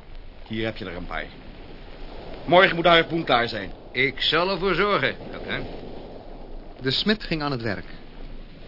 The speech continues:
Speaker 3: Maar hij kreeg niet de kans om zijn smeedijzer in water te harden... want ook daarmee bemoeide kapitein Aangaf zich. Het staal werd gehard in het bloed van Queequeg, Tastigo en Daggoo. Ze moesten ieder een kroes vol afstaan.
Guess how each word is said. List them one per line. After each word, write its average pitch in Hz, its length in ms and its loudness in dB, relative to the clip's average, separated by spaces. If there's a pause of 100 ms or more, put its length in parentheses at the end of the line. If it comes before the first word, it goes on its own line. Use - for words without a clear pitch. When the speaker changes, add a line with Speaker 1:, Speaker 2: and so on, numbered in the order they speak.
(120)
Speaker 3:
Maar 131 100 0
hij 160 80 8
kreeg 165 220 2
niet 214 120 2
de 135 60 -4
kans 151 320 0
om 120 100 -6
zijn 110 120 -4
smeedijzer 120 560 0
in 107 80 -2
water 139 280 -2
te - 80 -6
harden... 110 400 0 (140)
want 120 180 -2
ook 110 140 0
daarmee 139 320 6
bemoeide 120 320 0
kapitein 113 420 -2
Aangaf 107 360 -4
zich. - 280 -8 (760)
Het - 140 -6
staal 175 360 4
werd 120 200 -2
gehard - 460 -6 (120)
in 120 100 -2
het 107 160 0
bloed 185 200 -2
van 101 180 -4
Queequeg, 175 440 -2 (360)
Tastigo 147 720 2 (160)
en 127 140 -2
Daggoo. 107 380 4 (880)
Ze - 140 -2
moesten 160 260 2
ieder 208 180 2
een 123 140 -2
kroes 190 240 -4
vol 165 260 -4
afstaan. 92 540 -6